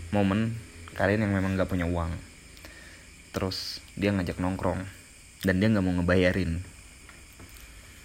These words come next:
Kalau misalnya kalian nggak tulus, yang kemarin-kemarin kalian bayarin dia gitu kan, pasti kalian kayak,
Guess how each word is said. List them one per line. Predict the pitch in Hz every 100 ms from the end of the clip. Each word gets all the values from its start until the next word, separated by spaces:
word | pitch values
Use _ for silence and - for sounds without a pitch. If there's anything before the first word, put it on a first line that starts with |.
| - - - - - - - - - - - - - - - - - -
Kalau | - 110 131 127
misalnya | 113 101 101
kalian | 98 92 92
nggak | 82 - -
tulus, | 113 107 92 - - - -
yang | 98
kemarin-kemarin | 90 90 87 90 90 90 90
kalian | 87 87 87
bayarin | 85 85 87 90
dia | 98 92
gitu | 82 80 -
kan, | 87 -
pasti | 98 -
kalian | 123 117
kayak, | 120 -